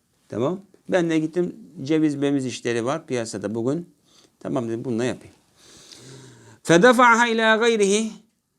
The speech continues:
Fedefa'aha onu verse ila gayrihi başkasına. Kim o misalimizde başkası dediğimiz? Zafer Efendi. Ona versem bisülüsi. Üçte birle versem. Senle yarı yarıya anlaştık. Üçte birle ona verdim ben.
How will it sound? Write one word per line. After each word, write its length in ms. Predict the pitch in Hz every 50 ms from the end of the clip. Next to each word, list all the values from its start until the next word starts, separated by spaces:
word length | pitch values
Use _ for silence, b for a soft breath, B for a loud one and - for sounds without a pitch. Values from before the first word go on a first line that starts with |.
| _ _ _
Fedefa'aha 760 | - 156 175 208 226 208 220 240 214 208 196 190 185 180 180 180 _ _
onu 240 | 180 160 196 214 208
verse 500 | 208 202 196 185 185 196 185 147 120 113 - _ _ _ _ _ _ _
ila 260 | - 147 180 190 196 190
gayrihi 380 | 185 208 214 202 185 170 143
başkasına. 680 | 160 175 170 175 - 190 175 185 185 185 196 190 180 180
Kim 180 | - - 214
o 80 | 214 202
misalimizde 680 | 202 190 190 196 185 180 175 175 175 170 160 170 170 170
başkası 320 | 170 160 165 180 160 165
dediğimiz? 380 | 175 165 156 180 196 202 185 165
Zafer 300 | 156 151 143 143 147 143
Efendi. 320 | 135 120 123 107 107 -
Ona 240 | - 143 156 190 196
versem 500 | 196 190 185 175 180 208 202 - - 143
bisülüsi. 680 | 160 175 170 - - 196 196 185 170 - - 104 87 - _ _ _ _ _ _ _ _ _ _ _ _
Üçte 340 | 151 139 - - - 190 175
birle 240 | 175 156 127 101 85
versem. 360 | 76 - - - - - - - _ _ _ _ _ _ _ _ _ _
Senle 360 | - - - 135 139 151 165
yarı 240 | 170 165 165 170 185
yarıya 300 | 190 190 196 202 202 196
anlaştık. 580 | 196 202 202 196 196 196 - 233 226 - - _ _ _ _ _ _ _ _ _ _ _ -
Üçte 360 | 160 156 - - - 165 147
birle 220 | 151 139 143 170 185
ona 240 | 160 139 120 101
verdim 340 | 90 78 78 73 76 76 73
ben. 100 | 67 -